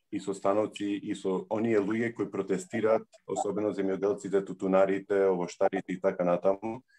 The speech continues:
И нивните проблеми ние ги решаваме со, со некои работи што ние ги имаме предвидено, за да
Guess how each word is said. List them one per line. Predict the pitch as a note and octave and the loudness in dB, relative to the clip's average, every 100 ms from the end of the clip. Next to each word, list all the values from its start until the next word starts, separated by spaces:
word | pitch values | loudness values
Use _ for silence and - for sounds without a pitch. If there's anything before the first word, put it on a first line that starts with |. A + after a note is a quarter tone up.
| _ | _
И | G#2 F#2+ | -2 0
нивните | G2 B2 C3 B2+ - | 0 2 2 2 -2
проблеми | G#2 G2 A#2+ A#2+ | -2 0 0 0
ние | A2+ A#2 A2+ | 0 -2 -2
ги | G#2 | 2
решаваме | G2+ - A2+ A#2 A2+ | 2 4 6 6 2
со, | A2 G#2 G#2 G#2 G2+ G2 - | 0 4 6 6 4 2 -4
со | _ G#2 | _ 0
некои | G2 G#2+ G#3+ G#2 | 0 0 2 4
работи | G#2 G#2+ G#2 | 4 2 -4
што | - - G2 | -8 -2 -2
ние | G2 A2 A2 F#2 | 0 -2 -2 -4
ги | G2 | -4
имаме | G2+ G#2 F#2+ | -2 -2 0
предвидено, | G2+ F2+ G#2 G#2 A2 A#2 A#2+ _ _ _ - | 0 0 -2 0 0 0 -2 _ _ _ -6
за | F#2 F3+ | 0 4
да | G3 G3 F#3+ - | 6 8 6 4